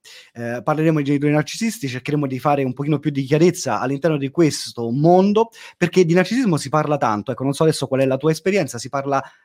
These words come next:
m-, moltissimo, ma sempre dandogli un taglio, eh, per quanto riguarda un po' la vita di coppia, no? I partner narcisisti, cosa possiamo fare, cosa non possiamo fare,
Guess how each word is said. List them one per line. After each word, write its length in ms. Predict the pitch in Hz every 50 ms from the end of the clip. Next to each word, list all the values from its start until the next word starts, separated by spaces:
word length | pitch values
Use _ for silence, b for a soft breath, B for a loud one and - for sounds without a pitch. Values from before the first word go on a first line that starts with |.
| B _
m-, 360 | _ 151 156 165 175 98 127 151
moltissimo, 680 | 151 160 165 165 170 202 - - - 208 214 226 B B B B B B
ma 420 | - 156 165 180 202 220 233 180 - -
sempre 480 | - - 190 208 196 - - 190 180
dandogli 640 | 165 170 165 165 160 156 151 147 147 147 143 147 143
un 180 | 139 143 143 143
taglio, 1080 | - 160 165 170 170 170 175 165 160 160 160 160 160 165 - - 120 127 127 123 120
eh, 20 | 113
per 100 | - 135
quanto 220 | - 151 147 143
riguarda 340 | 135 131 147 143 139 127 135
un 80 | 120
po' 140 | 113 - 151
la 80 | 147 131
vita 180 | 120 117 -
di 100 | 117 117
coppia, 640 | 113 - 143 120 - - _ _ 107 104 98 98 95
no? 260 | 101 113 120 127 123
I 80 | 120 110
partner 520 | - 127 131 127 - _ - 131 123 120
narcisisti, 500 | 117 127 120 - 123 117 120 113 - -
cosa 200 | 120 131 127 135
possiamo 320 | 110 127 - - 127 120 113
fare, 160 | - 127 123
cosa 180 | 110 120 - 123
non 100 | 123 113
possiamo 320 | - 120 - 127 123 127
fare, 300 | 117 117 107 113 123 -